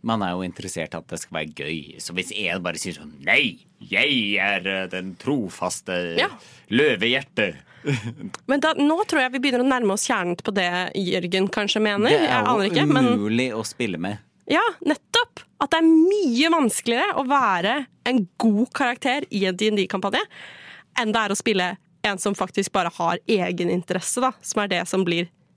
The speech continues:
Speaker 2: karakterisert ofte som ond.
Speaker 1: Ja, nei, jeg, mhm.
Speaker 2: Ja.
Speaker 1: Uenig.
Speaker 2: Ja.
Speaker 1: Hvorfor skal det være ond?
Speaker 2: Nei, jeg, jeg mener at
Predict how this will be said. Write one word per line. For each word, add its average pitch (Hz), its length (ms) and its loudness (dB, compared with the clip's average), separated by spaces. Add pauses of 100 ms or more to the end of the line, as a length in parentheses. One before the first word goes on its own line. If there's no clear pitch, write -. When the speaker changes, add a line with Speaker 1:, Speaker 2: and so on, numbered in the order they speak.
(120)
Speaker 2:
karakterisert 190 680 -2
ofte - 360 -6
som 170 220 -2 (260)
ond. 185 340 4 (880)
Speaker 1:
Ja, 180 220 -6
nei, 98 460 -6
jeg, 87 220 -6 (140)
mhm. 131 540 -8 (840)
Speaker 2:
Ja. 247 80 0 (400)
Speaker 1:
Uenig. 127 680 -6
Speaker 2:
Ja. - 80 4 (320)
Speaker 1:
Hvorfor 240 320 -2
skal 175 200 -6
det 180 100 -10
være 185 180 -4
ond? 196 580 -8 (840)
Speaker 2:
Nei, 370 140 2
jeg, 311 320 2
jeg 254 240 2
mener 294 240 2
at 247 220 -2